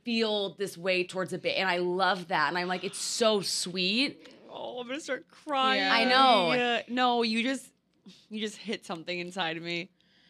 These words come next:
Speaker 3: Yeah,
Speaker 2: Ah!
Speaker 3: I guess their priorities change.
Speaker 1: They, they totally
Speaker 3: Like, my, I'm the
Speaker 1: change.
Speaker 3: oldest. My mom didn't have me till she was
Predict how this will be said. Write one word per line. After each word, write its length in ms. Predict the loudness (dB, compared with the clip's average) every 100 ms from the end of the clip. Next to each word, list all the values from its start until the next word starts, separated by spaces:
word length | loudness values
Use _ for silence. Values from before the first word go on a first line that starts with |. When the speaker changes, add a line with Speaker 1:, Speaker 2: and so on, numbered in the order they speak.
| _ 6
Speaker 3:
Yeah, 60 |
Speaker 2:
Ah! 400 | 10 10 10 8
Speaker 3:
I 60 | 8
guess 160 | 4 2
their 160 | 0
priorities 580 | 0 2 2 2 0 -2
change. 640 | -4 -6 -8 -12 -16 -18 -16 -2
Speaker 1:
They, 280 | 2 4 2
they 280 | 0 0 0
totally 460 | 2 4 4 4 4
Speaker 3:
Like, 40 |
my, 240 | 4 4 4
I'm 240 | 4 2
the 60 | 2
Speaker 1:
change. 100 | 2
Speaker 3:
oldest. 380 | 2 0 -2 -4
My 120 | -4
mom 220 | -4 -4 -4
didn't 160 | -8
have 260 | -6 -6 -6
me 120 | -10
till 160 | -12 -10
she 240 | -8 -8
was 280 | -10 -10